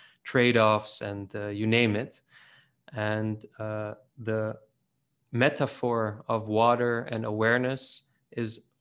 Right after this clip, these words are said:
not only for the context and being aware of that, but also being aware of yourself, being aware of who you are, uh, what are your strengths, what drives you, what gives you a sense of meaning, how do you protect, uh,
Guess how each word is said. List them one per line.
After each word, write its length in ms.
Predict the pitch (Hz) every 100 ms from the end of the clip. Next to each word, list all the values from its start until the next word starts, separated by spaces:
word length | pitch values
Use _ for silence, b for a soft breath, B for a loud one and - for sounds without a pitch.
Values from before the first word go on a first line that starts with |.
| _ _
not 160 | 127 143
only 200 | 151 147
for 240 | 139 131
the 100 | 117
context 800 | 107 - 135 139 - 110 - -
and 200 | - 107
being 260 | 107 107 107
aware 280 | 110 107 107
of 100 | 101
that, 300 | 110 - - -
but 200 | 120 120
also 380 | 120 117 -
being 240 | 117 120 117
aware 280 | 117 117 117
of 100 | 117
yourself, 600 | 117 110 165 139 - - b b b b -
being 200 | 117 113
aware 400 | 110 110 110 110
of 260 | 120 110 110
who 180 | - 127
you 260 | 120 117
are, 420 | 135 147 117 101 -
uh, 220 | 107 101 101
what 180 | 110
are 80 | 113
your 160 | 113 110
strengths, 600 | - - 131 110 - -
what 140 | 107
drives 460 | - 120 123 117 110
you, 140 | 107
what 200 | 101 107
gives 220 | - 113
you 120 | 113 107
a 40 |
sense 360 | - 110 104 -
of 180 | 101
meaning, 540 | 113 123 127 113 104 101 B B B B
how 160 | 113
do 80 | 107
you 80 | 107
protect, 640 | 110 - - 113 - _
uh, 560 | 110 107 104 110 - 120